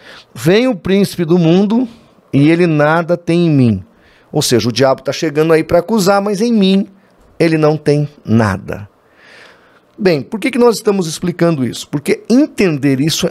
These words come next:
é importante. Se Jesus fosse como nós, ele não poderia ser ofertado pelos nossos pecados. Ele tinha que ser como um cordeiro imaculado, no máximo de um ano, pra não ter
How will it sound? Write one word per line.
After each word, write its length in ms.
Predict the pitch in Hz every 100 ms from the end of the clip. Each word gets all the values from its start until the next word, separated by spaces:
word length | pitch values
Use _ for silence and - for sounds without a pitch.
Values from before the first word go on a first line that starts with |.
| -
é 60 | 170
importante. 960 | 185 185 214 220 - 220 202 - 104 101 -
Se 160 | -
Jesus 880 | 175 214 170 180 269 214 - - - _ _ _ _ _ _ _ - _ _ _ _ _
fosse 400 | - 175 190 170
como 260 | 160 143
nós, 480 | 131 147 170 127 - -
ele 180 | 147 151
não 540 | 147 156 165 202 214
poderia 680 | - 175 147 123 147 165 156
ser 240 | - -
ofertado 1000 | 147 - 131 110 - 127 139 127 151 175 _ _ _ _ _ -
pelos 240 | 139 120
nossos 280 | 123 120 -
pecados. 600 | 135 135 - 147 - -
Ele 140 | 123 127
tinha 420 | - 185 208 175
que 120 | -
ser 300 | - 156 147 _ _ _
como 160 | 139 139
um 60 |
cordeiro 580 | 151 156 143 110 147 175
imaculado, 760 | 151 151 147 139 139 117 - 101 _ _ _ _
no 120 | 131
máximo 360 | 131 147 - 160
de 140 | 139
um 160 | 170 160
ano, 260 | 160 139
pra 200 | - 127
não 120 | 147 151
ter 360 | 170 185 190